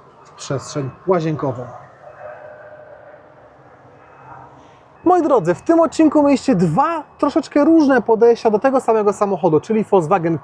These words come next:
Crafter w wersji dedykowanej właśnie pod kampera. Zabudowany oryginalnie w Polsce jako Grand California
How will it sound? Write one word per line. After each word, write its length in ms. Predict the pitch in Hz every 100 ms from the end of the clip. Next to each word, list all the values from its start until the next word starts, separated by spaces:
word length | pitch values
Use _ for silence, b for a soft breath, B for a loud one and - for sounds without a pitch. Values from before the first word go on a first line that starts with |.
| -
Crafter 520 | 208 220 - 254 302 B B B -
w 60 | 165
wersji 320 | 285 - 240
dedykowanej 520 | 220 208 208 220 220
właśnie 280 | 202 - 202
pod 180 | 190 -
kampera. 440 | 180 175 170 131 - B B
Zabudowany 580 | 143 180 202 202 208 202
oryginalnie 580 | 214 208 190 190 170 160
w 120 | -
Polsce 420 | - 202 202 -
jako 160 | 160 160
Grand 280 | 147 190 202
California 580 | 196 180 185 165 160